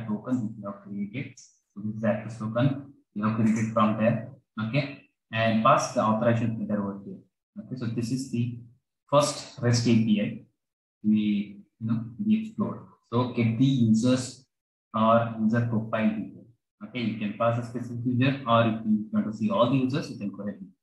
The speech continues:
do that. Second thing, what we'll do, we'll create a repo, okay, for repository.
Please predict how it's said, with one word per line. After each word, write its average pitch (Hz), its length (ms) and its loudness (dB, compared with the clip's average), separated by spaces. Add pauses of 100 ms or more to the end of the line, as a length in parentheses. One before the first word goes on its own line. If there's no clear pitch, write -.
(220)
do 104 120 -6
that. - 100 -14 (1120)
Second 226 400 6
thing, 127 260 6
what 135 180 4
we'll 127 140 2
do, - 180 2
we'll 135 280 -4
create 135 320 0
a - 240 0
repo, 104 440 -2 (460)
okay, 139 200 -8
for 117 180 -8
repository. 110 640 -2